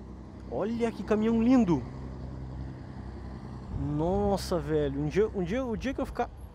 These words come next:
Que legal! E assim que eu gosto, gurizada, assim que eu gosto! Sinal vermelho, que sinal vermelho, cara? Onde já se viu respeitar sinal vermelho, pelo amor de Deus?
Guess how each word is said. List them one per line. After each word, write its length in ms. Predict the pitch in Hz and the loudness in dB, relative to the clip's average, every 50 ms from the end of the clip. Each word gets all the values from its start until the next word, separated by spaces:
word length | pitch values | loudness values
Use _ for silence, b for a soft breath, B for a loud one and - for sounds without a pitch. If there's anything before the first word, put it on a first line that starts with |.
| - - - | -16 -12 -8
Que 80 | - | -6
legal! 840 | 311 370 320 220 240 254 359 427 427 427 427 415 381 285 262 240 240 | -4 -4 -4 -4 -2 -2 -2 -2 -2 -2 -2 0 0 0 0 0 0
E 40 | 240 | 0
assim 220 | 240 - - - - | -2 -2 -4 -8 -2
que 100 | - 508 | 0 0
eu 80 | 453 | 0
gosto, 560 | 285 226 240 262 269 277 427 466 - - - | 0 -2 0 0 0 0 0 -2 -4 -4 -2
gurizada, 800 | 269 214 220 185 175 160 156 156 156 143 143 139 135 135 131 139 | 0 0 0 0 0 0 2 2 4 6 6 4 4 2 0 -2
assim 180 | 147 - 302 359 | -2 -2 -2 2
que 60 | - | 2
eu 80 | 427 | 2
gosto! 920 | 330 254 254 285 302 403 466 440 440 415 - - - - 185 147 127 127 117 - - - - - B B B B B B B - - - - - - - - - - - - - - - - - - | 2 2 0 0 2 4 4 4 4 2 0 -2 -4 -4 -2 -2 0 -2 -2 -4 -8 -14 -16 -16 B B B B B B B -14 -14 -14 -14 -14 -14 -14 -14 -14 -14 -14 -14 -12 -12 -10 -10 -10 -10
Sinal 440 | - - - - 240 233 247 269 285 | -10 -6 -4 0 2 4 4 4 4
vermelho, 580 | - 381 269 220 180 165 175 233 277 247 196 | 4 2 2 4 4 4 4 4 4 2 0
que 120 | - - 262 | 0 -2 -4
sinal 280 | - - 453 494 466 | 0 2 4 4 6
vermelho, 540 | 466 480 453 294 208 156 143 160 - 415 427 | 6 6 6 6 6 4 4 4 4 4 2
cara? 520 | - - 180 143 123 113 113 117 113 110 110 120 | 4 4 2 2 4 2 2 0 0 0 0 0
Onde 220 | 156 220 226 - | 0 0 2 4
já 140 | 262 285 403 | 4 4 4
se 200 | - - 320 277 | 4 4 6 6
viu 340 | 202 151 131 127 147 196 254 | 6 6 4 4 4 8 8
respeitar 460 | 254 277 240 - - 190 165 - 156 175 | 8 8 6 6 4 4 4 4 0 2
sinal 260 | - 254 240 226 220 | 4 4 4 6 6
vermelho, 580 | 202 202 175 147 127 117 127 165 214 220 160 | 8 8 8 8 8 6 4 4 4 4 4
pelo 180 | - - 139 170 | 4 4 2 4
amor 200 | 196 214 220 220 | 4 4 4 6
de 100 | 208 196 | 6 6
Deus? 460 | 156 127 120 139 180 190 - - - | 6 6 4 4 2 2 -2 -4 -10